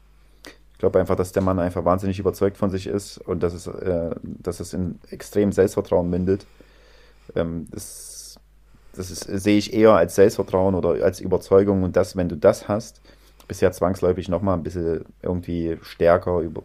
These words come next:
also alles, was so ein bisschen dazukommt. Also deine Form ist einfach anders, du bist schneller. Ich hab das immer so verglichen mit, wenn du, wenn du davon ausgehst oder wenn du weißt, dass du schneller bist wie der Gegenspieler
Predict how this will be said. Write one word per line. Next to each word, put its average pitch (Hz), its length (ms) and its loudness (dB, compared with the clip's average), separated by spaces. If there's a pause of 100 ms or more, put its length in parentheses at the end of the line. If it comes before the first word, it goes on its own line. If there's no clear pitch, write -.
also 87 200 -8
alles, 90 300 -2
was 90 120 -4
so 95 80 -4
ein 87 80 -2
bisschen 87 200 -8
dazukommt. 82 580 -6
Also - 140 -8
deine 82 220 -2
Form 95 280 -2
ist 90 100 -8
einfach 80 240 -4
anders, 85 200 -4
du 85 80 -10
bist 85 140 -6
schneller. 90 400 0 (680)
Ich - 60 -6
hab 82 80 -2
das 90 100 -6
immer 95 140 0
so 98 100 -4
verglichen 98 440 -2
mit, 92 180 -4
wenn 92 100 -2
du, 85 380 -4
wenn 85 160 -4
du 82 80 -4
davon 85 260 0
ausgehst 113 520 -2
oder 87 100 -4
wenn 87 80 -2
du 82 100 -4
weißt, 104 300 2
dass 98 80 -6
du 95 100 -8
schneller 110 260 0
bist 107 200 -6
wie 92 60 -10
der 87 120 2
Gegenspieler 98 640 -6